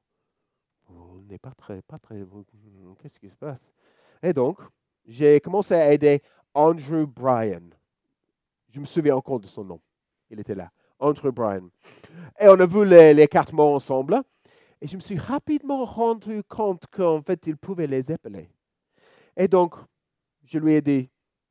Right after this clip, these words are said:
Mais pourquoi tu es encore sur quatre mots ? Bah, c'est, c'est clair, quand tu peux les épeler. » Il m'a répondu, « Oui, mais si je les épelle correctement, il va me donner six mots la semaine prochaine. » <laughs> Vous voyez ?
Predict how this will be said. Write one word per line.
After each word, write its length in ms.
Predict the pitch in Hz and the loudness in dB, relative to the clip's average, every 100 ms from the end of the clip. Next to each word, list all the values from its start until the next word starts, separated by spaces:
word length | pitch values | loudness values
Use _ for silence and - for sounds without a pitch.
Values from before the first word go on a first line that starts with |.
| _ _ _ | _ _ _
Mais 100 | 147 | -8
pourquoi 300 | 147 262 302 | -8 -8 -10
tu 140 | 285 262 | -8 -6
es 80 | 170 | -6
encore 260 | 165 160 | -6 -12
sur 320 | - 151 - | -12 -12 -12
quatre 260 | - 160 - | -14 -14 -12
mots ? 240 | 185 123 - _ _ _ _ - | -14 -14 -18 _ _ _ _ -4
Bah, 160 | 131 | -2
c'est, 180 | 123 135 | -2 -6
c'est 160 | - 143 | -6 -8
clair, 180 | 170 156 | -8 -8
quand 140 | 165 | -10
tu 160 | 151 143 | -14 -14
peux 100 | 165 | -8
les 240 | 165 156 | -6 -6
épeler. » 380 | 285 160 101 90 _ _ _ _ _ _ _ _ _ _ _ _ _ _ _ _ | -8 -12 -18 -20 _ _ _ _ _ _ _ _ _ _ _ _ _ _ _ _
Il 160 | 151 170 | -14 -8
m'a 140 | 185 | -8
répondu, « 560 | 160 165 151 127 104 92 95 _ _ _ _ _ _ _ - | -6 -8 -8 -12 -14 -20 -20 _ _ _ _ _ _ _ -6
Oui, 360 | 311 269 101 | -2 -2 -4
mais 460 | 90 92 90 87 85 | -10 -14 -16 -18 -20
si 180 | - 135 | -16 -14
je 120 | 127 | -8
les 220 | 117 117 139 | -4 -4 -4
épelle 220 | 135 117 | -4 -8
correctement, 680 | - 165 - 117 95 92 - _ _ _ | -6 -8 -8 -12 -12 -16 -20 _ _ _
il 100 | 107 | -12
va 120 | 113 | -10
me 120 | 101 | -10
donner 240 | 104 120 143 | -12 -10 -10
six 200 | - 311 | -8 -8
mots 220 | 277 160 | -8 -10
la 140 | 98 | -12
semaine 280 | 87 104 95 | -16 -16 -16
prochaine. » 300 | - - 107 - - - _ _ _ _ _ _ _ _ | -18 -20 -20 -20 -20 -20 _ _ _ _ _ _ _ _
<laughs> 1120 | _ _ _ _ _ _ _ _ _ _ - | _ _ _ _ _ _ _ _ _ _ -12
Vous 80 | 240 | -8
voyez ? 460 | 269 339 359 359 | -4 -2 -2 -4